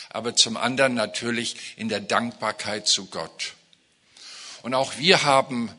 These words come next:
Feste, die herausragen, und dazu gehört fraglos das Weihnachtsfest, das nach dem astronomischen Kalender genau nach der Sonnenwende startet, wenn die Tage wieder länger werden,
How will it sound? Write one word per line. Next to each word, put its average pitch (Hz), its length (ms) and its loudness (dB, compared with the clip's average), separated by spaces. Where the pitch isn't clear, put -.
Feste, 147 720 6
die 123 240 -2
herausragen, 110 1040 2
und 98 140 -12
dazu 117 340 4
gehört 113 320 -2
fraglos 127 920 2
das - 220 2
Weihnachtsfest, 123 920 0
das - 400 6
nach 123 180 0
dem 117 240 -2
astronomischen 127 800 2
Kalender 117 540 4
genau 123 720 4
nach 123 320 6
der 123 380 4
Sonnenwende 127 1080 4
startet, 127 840 4
wenn 107 180 -4
die 107 200 -8
Tage 139 500 6
wieder 131 220 4
länger 131 440 4
werden, 107 480 2